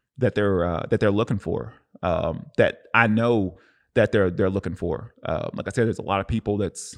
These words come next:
uh, you know, that, that's hurting right now. There's a lot of people that's going through, uh, challenges. And I think it takes a lot of leaders. It takes leadership. It takes people that's, that's willing to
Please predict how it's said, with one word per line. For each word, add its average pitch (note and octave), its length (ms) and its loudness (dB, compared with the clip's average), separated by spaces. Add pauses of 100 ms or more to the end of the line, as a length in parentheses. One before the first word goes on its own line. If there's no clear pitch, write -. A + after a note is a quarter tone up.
(360)
uh, D2+ 380 -4 (180)
you B2 80 -2
know, A#2 400 0
that, G#2 160 0
that's G#2 180 -2
hurting A#2 240 2
right A2 180 -4
now. A2+ 180 -2
There's A#2+ 120 0
a A2 40 -2
lot G#2 120 0
of G2+ 60 -6
people A#2+ 240 -2
that's A2+ 180 -4
going B2 300 0
through, A#2 320 0 (420)
uh, F#2 220 0
challenges. C3+ 580 -2 (360)
And F#2 760 -2
I G2 240 2
think A2 220 -2
it - 100 -8
takes - 420 -4
a G#2 80 0
lot G2+ 200 0
of G#2+ 120 -4
leaders. B2 540 0
It C#3 80 -6
takes D#3+ 240 0
leadership. G#2 480 -4 (180)
It G#2 80 -8
takes B2+ 200 -2
people A#2+ 320 -2
that's, A2+ 280 -6
that's - 260 -8
willing B2 320 2
to A2 320 -2